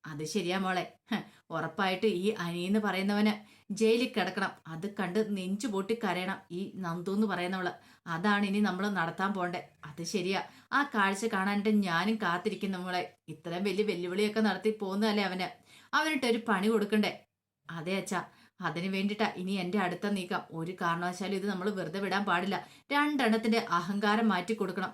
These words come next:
അതും പറഞ്ഞ് രണ്ടുപേരും കൂടെ സി എ കാണാനായിട്ട് അങ്ങോട്ട് പുറപ്പെടുവാണ്. അതിനുശേഷം വേണു സി എനെ കണ്ടിട്ട് കാര്യങ്ങളൊക്കെ പറയണം. ഹും, അവനും അവളും കൂടെ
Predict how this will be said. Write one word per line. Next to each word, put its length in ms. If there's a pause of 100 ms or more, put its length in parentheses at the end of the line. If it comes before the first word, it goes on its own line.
(140)
അതും 220
പറഞ്ഞ് 260 (320)
രണ്ടുപേരും 420
കൂടെ 120
സി 160 (140)
എ 120
കാണാനായിട്ട് 500
അങ്ങോട്ട് 200
പുറപ്പെടുവാണ്. 600 (920)
അതിനുശേഷം 560 (240)
വേണു 300 (420)
സി 180
എനെ 340
കണ്ടിട്ട് 340
കാര്യങ്ങളൊക്കെ 640
പറയണം. 440 (220)
ഹും, 180 (580)
അവനും 340
അവളും 300
കൂടെ 320